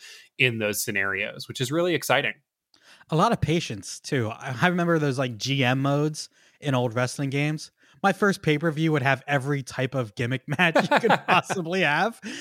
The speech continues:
Speaker 2: You know, we would have a Hell in a Cell and a cage match in the same night. How did they get those to hang from the ceiling? Fuck if I know.
Speaker 1: You're
Speaker 2: The
Speaker 1: just
Speaker 2: boys
Speaker 1: Captain
Speaker 2: figured it
Speaker 1: Crunch
Speaker 2: out.
Speaker 1: over there. Oops, all gimmicks.
Speaker 2: <laughs> Oops, oops,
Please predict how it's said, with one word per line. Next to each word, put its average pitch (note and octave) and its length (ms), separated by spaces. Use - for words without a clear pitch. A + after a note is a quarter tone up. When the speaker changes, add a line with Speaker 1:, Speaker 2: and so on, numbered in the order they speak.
Speaker 2:
You G#3+ 80
know, G3 100
we G3 140
would A#3 100
have G#3+ 100
a F3+ 80
Hell E3 180
in F#3 40
a F3 80
Cell D#3+ 260
and C#3 140
a D3 60
cage C3+ 320
match D3+ 300
in C#3+ 80
the B2+ 100
same C#3 260
night. C3+ 280
How C#3 220
did D#3 100
they E3 120
get E3+ 220
those E3+ 280
to F3 100
hang D#3+ 260
from E3+ 140
the E3+ 100
ceiling? F3+ 460
Fuck A#2+ 180
if C#3 140
I F#3+ 200
know. D#3+ 300
Speaker 1:
You're D3 140
Speaker 2:
The C#3 60
Speaker 1:
just C#3 100
Speaker 2:
boys D3 80
Speaker 1:
Captain D#3+ 240
Speaker 2:
figured D3+ 160
it D#3+ 40
Speaker 1:
Crunch D3 240
Speaker 2:
out. C3+ 60
Speaker 1:
over B2+ 220
there. A#2+ 320
Oops, C#3 240
all B2+ 160
gimmicks. A#3 480
Speaker 2:
<laughs> F3+ 360
Oops, F3+ 200
oops, F#3 240